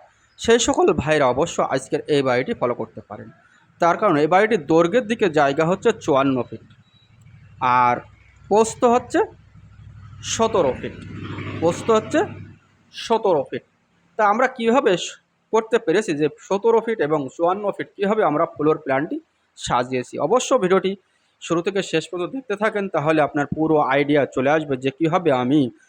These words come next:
এত অল্প জায়গার ভেতরে এত সুন্দর মানের একটি বাড়ি করতে পারবো। এবং আপনি করতে পারবেন, অবশ্যই পারবেন। তো একটি বাড়ির, আহ,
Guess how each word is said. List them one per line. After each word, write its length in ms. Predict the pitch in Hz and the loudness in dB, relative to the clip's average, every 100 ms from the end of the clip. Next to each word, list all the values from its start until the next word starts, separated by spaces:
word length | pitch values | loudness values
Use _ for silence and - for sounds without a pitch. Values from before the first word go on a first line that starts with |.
| _ - | _ -4
এত 200 | 156 190 | -2 2
অল্প 440 | 165 143 156 196 | 2 2 2 -2
জায়গার 440 | 147 135 139 185 185 | 0 0 2 0 0
ভেতরে 300 | 208 202 156 | 2 2 2
এত 180 | 143 | 0
সুন্দর 500 | 151 - 143 135 170 | -4 -4 -4 0 0
মানের 220 | 185 202 208 | 0 -2 0
একটি 280 | 165 - | -2 -4
বাড়ি 340 | 139 127 131 262 - _ - | -4 -2 0 -2 -8 _ -4
করতে 260 | 226 202 | -2 -4
পারবো। 360 | - 120 - 165 _ _ _ _ _ _ _ _ _ - | -4 -6 -6 -14 _ _ _ _ _ _ _ _ _ -14
এবং 240 | 139 135 143 | -4 -2 0
আপনি 340 | 143 190 226 | 0 0 -4
করতে 340 | 247 214 202 185 | -2 -2 -2 -4
পারবেন, 560 | 143 127 127 151 113 - _ - | 0 -2 0 0 0 -6 _ 0
অবশ্যই 480 | 165 262 - 233 | 2 2 2 0
পারবেন। 400 | 127 123 113 113 110 _ _ _ - | 2 0 -2 -6 -10 _ _ _ 0
তো 60 | |
একটি 300 | 220 214 240 | 2 4 2
বাড়ির, 420 | 196 160 160 208 143 - _ _ - | 2 4 6 4 0 -10 _ _ -4
আহ, 380 | 143 139 139 | 2 4 4